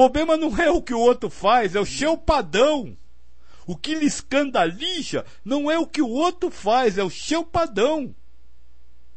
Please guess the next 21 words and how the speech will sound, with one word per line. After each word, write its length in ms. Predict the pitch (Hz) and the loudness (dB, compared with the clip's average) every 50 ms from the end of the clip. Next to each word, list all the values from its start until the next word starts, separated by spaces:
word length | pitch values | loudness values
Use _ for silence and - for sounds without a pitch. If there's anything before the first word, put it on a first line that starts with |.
| - - - - - - - - - - - - - - - | -12 -12 -12 -12 -12 -12 -12 -12 -12 -12 -12 -12 -12 -6 0
Tá 120 | 165 165 | 2 4
aí 140 | 170 185 208 | 4 4 2
mais 260 | 190 202 208 214 208 | 2 2 2 2 2
um 120 | 226 233 | 0 -4
subproduto, 1000 | 185 - - 214 226 196 240 240 202 - 262 247 196 160 202 254 277 - - - - - - - - - - - - - - - | -6 -6 -6 -6 -4 -4 -6 -6 -4 0 0 0 0 0 -4 -4 -4 -6 -8 -12 -12 -12 -12 -12 -12 -12 -12 -12 -14 -14 -10 -6
um, 320 | 180 208 220 214 202 175 - - - - | -2 -2 0 0 -2 -4 -6 -10 -12 -10
um, 320 | 190 226 262 269 262 226 | -10 -10 -10 -6 -4 -4
um 80 | 202 180 | -4 -4
sofrimento. 920 | - - - 214 220 214 - 220 202 165 170 214 277 277 254 - - - - - - - - - - | -2 0 2 2 2 2 -2 -6 -6 -2 0 0 0 0 -2 -6 -12 -12 -14 -14 -14 -14 -14 -12 -8
Aquele 840 | - 175 180 - - - - 202 262 302 294 277 247 208 175 160 - - - - - | -6 -6 -6 -6 -8 -6 -2 0 2 2 2 0 -2 -4 -4 -6 -8 -10 -12 -10 -6
não, 240 | 185 226 233 208 - - - - - | -6 -4 -4 -6 -8 -10 -12 -10 -6
ele 80 | 196 | -6
não 80 | 220 220 | -4 -4
vale 340 | 175 175 214 226 226 220 226 | 0 2 4 4 4 2 -2
nada, 540 | 202 185 165 160 185 226 262 254 196 180 180 | -4 -2 0 4 4 4 4 4 4 2 4
olha 300 | 220 269 294 277 247 196 | 4 4 2 2 0 -2
só 360 | - - - - 254 294 294 | -2 -6 -4 0 2 2 2
como 280 | 294 - 269 262 262 | 2 0 -4 -2 0
ele 100 | 247 247 | 2 2
é 40 | 240 | 2
vaidoso. 840 | 226 220 233 233 226 180 151 196 254 294 294 233 151 - - - - | 2 2 0 0 0 0 2 4 4 4 4 2 -2 -4 -8 -10 -12